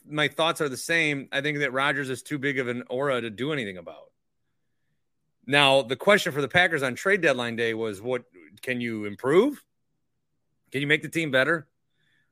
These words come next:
Or do you se-, do you sell? There's assets moving. I mean, if there's a market for players and you're three and five, do you try to capitalize? What if the trade deadline was two weeks later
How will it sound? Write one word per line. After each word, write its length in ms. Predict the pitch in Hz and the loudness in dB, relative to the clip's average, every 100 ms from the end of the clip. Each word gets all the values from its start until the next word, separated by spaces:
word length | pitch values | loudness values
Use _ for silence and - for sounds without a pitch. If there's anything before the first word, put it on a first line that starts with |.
| - | -4
Or 100 | 135 | 0
do 60 | |
you 80 | 139 | 0
se-, 340 | - - 113 - | 0 2 2 2
do 80 | 135 | -2
you 100 | 117 | -2
sell? 640 | - - 110 160 247 214 _ _ _ _ _ _ _ _ - | -2 2 4 4 0 -6 _ _ _ _ _ _ _ _ 2
There's 240 | 175 240 | 4 6
assets 440 | 240 269 - 185 151 | 8 6 6 0 2
moving. 480 | 165 254 247 117 107 | 6 8 8 2 -2
I 60 | |
mean, 320 | 123 123 113 - _ _ _ _ _ _ _ - | -2 -2 -4 -10 _ _ _ _ _ _ _ -12
if 100 | 123 | 4
there's 200 | 226 226 | 6 6
a 60 | |
market 480 | 160 147 233 - 117 | 2 4 4 4 -2
for 100 | 123 | -6
players 680 | - 147 220 170 117 98 - _ - | -6 4 6 6 4 -6 -18 _ -14
and 100 | 127 | -8
you're 140 | 135 | -8
three 300 | - 165 208 | -8 -2 0
and 140 | 147 - | 0 -6
five, 520 | 147 170 208 127 87 | -4 2 2 0 -6
do 100 | 110 | -12
you 140 | 120 - | -12 -14
try 260 | - 107 147 | -10 -2 -2
to 60 | |
capitalize? 960 | 170 123 131 151 196 196 226 254 - - _ _ _ _ _ _ | -2 -2 -2 -2 -4 -2 -2 -4 -8 -20 _ _ _ _ _ _
What 120 | 143 | -4
if 60 | 190 | -2
the 80 | 208 | 0
trade 240 | - 214 | 4 4
deadline 320 | 202 202 196 | 4 4 2
was 120 | 175 - | 0 -4
two 180 | 202 | 0
weeks 240 | 190 165 147 | 0 0 0
later 400 | 170 190 104 | 2 2 0